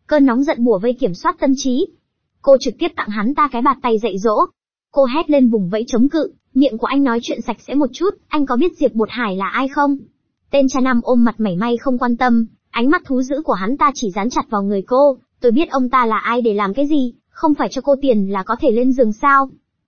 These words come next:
Hắn ta bóp mặt cô cùng cái vuốt ve kinh tởm, rợn sống lưng người và nụ cười man rợn, "Ra một cái giá đi, lão tử cho cô hết."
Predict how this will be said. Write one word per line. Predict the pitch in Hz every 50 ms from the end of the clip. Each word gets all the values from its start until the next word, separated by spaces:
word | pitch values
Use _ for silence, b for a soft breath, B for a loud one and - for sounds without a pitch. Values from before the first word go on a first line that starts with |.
| _ _ _
Hắn | - - 208 226 190
ta | - 285
bóp | 262 311 339 -
mặt | 269 226 -
cô | - 254 226
cùng | 226 - 220 196 180
cái | 185 202 220
vuốt | 277 359 -
ve | 262 269 247
kinh | 233 247 226 220 220
tởm, | - 233 190 156 151 165 - _ _ _ _
rợn | 226 220 269 254 -
sống | 214 - 262 220 277
lưng | 311 330 302 285 269
người | 269 233 208 185
và | 190 202
nụ | 190 208 185 180
cười | 240 233 202
man | 202 240 247 247 233
rợn, | 247 240 202 - _ _ _ _
"Ra | - 226 277 269 254
một | 247 214 -
cái | - 214 226
giá | 220 254 220 247 247
đi, | 285 294 269 254 240 - _ -
lão | 247 247 233 311
tử | 330 - 320 381 -
cho | - 247 202
cô | - 226
hết." | 220 240 330 370